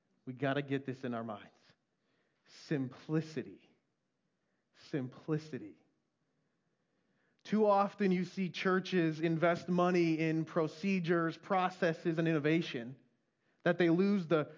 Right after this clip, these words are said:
truth of the simple gospel in the process. It's interesting, they're developing these processes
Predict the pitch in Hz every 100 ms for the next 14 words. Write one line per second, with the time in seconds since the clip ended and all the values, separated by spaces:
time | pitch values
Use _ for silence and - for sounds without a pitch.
0 | - - 196 240 220 196 170 165 208 185
1 | 156 170 180 185 - 156 147 156 160 143
2 | 180 165 - 123 - - - - _ _
3 | _ _ _ _ _ _ _ _ _ _
4 | _ _ _ 165 196 220 196 190 165 160
5 | 160 151 214 214 202 175 170 147 - 240
6 | 220 - 175 175 175 160